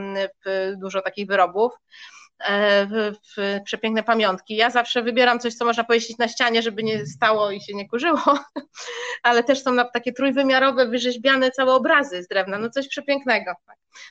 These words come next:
Na prezent na przykład piękna rzecz, e, czy do siebie, do domu, żeby sobie pamiętać. <clears throat> E, w, także to drewno, no oczywiście kamienie szlachetne.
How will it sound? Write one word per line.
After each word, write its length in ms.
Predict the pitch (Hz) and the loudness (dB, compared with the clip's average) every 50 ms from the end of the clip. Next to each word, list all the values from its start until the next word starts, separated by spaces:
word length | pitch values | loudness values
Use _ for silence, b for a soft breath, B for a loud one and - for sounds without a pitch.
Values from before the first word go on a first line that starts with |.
| B _ | B _
Na 60 | 208 | -14
prezent 420 | - - 240 240 226 220 220 220 208 | -2 0 2 2 2 0 -2 -2 -4
na 80 | 208 | -8
przykład 260 | 202 _ - 196 190 _ | -10 _ -8 -8 -8 _
piękna 320 | 202 190 190 _ 185 180 | -12 -12 -8 _ -6 -6
rzecz, 240 | 180 185 180 _ _ _ _ B B B B B B B B B | -6 -6 -10 _ _ _ _ B B B B B B B B B
e, 120 | 175 190 | -4 -4
czy 160 | 190 - 190 185 | -4 -4 -8 -4
do 120 | 190 190 | -4 -4
siebie, 260 | 190 - 220 202 208 | -2 -2 -2 -2 -2
do 120 | 180 202 196 | -6 -4 -2
domu, 240 | 202 202 196 196 | -2 -2 -2 -2
żeby 220 | 190 202 185 190 190 | -6 -6 -8 -8 -8
sobie 260 | - 214 190 202 190 | -8 -6 -8 -8 -6
pamiętać. 600 | _ 208 196 196 190 185 190 - 185 180 - - _ _ _ - 220 226 _ - | _ -4 -2 0 0 -2 0 0 -2 -2 -2 -8 _ _ _ -12 -12 -8 _ 4
<clears throat> 380 | 294 294 254 220 190 - - _ _ _ _ _ _ _ - 208 | 6 6 6 4 4 -2 -10 _ _ _ _ _ _ _ -2 0
E, 300 | 220 202 202 202 208 202 | 2 4 4 4 4 2
w, 220 | 208 - - - 220 214 208 208 208 208 202 202 | -2 -10 -12 -4 -2 0 2 2 2 0 0 0
także 360 | 220 214 208 208 208 214 208 | -2 -2 -2 -2 -2 -2 -4
to 320 | 208 - 220 226 240 240 233 | 0 2 4 6 6 6 4
drewno, 720 | 220 208 214 214 208 202 196 196 220 233 240 254 277 302 277 | 0 0 2 4 4 4 2 2 2 4 4 4 2 0 0
no 120 | 254 269 | 2 0
oczywiście 480 | 262 262 269 262 262 269 269 247 240 240 | 0 0 -2 -4 -2 2 4 4 4 4
kamienie 380 | - 240 233 233 220 208 202 | 2 0 0 0 0 -2 -2
szlachetne. 560 | 196 - 208 214 202 202 - 208 208 214 240 | -2 -2 -2 -2 -2 -4 -2 -4 -2 -2 -2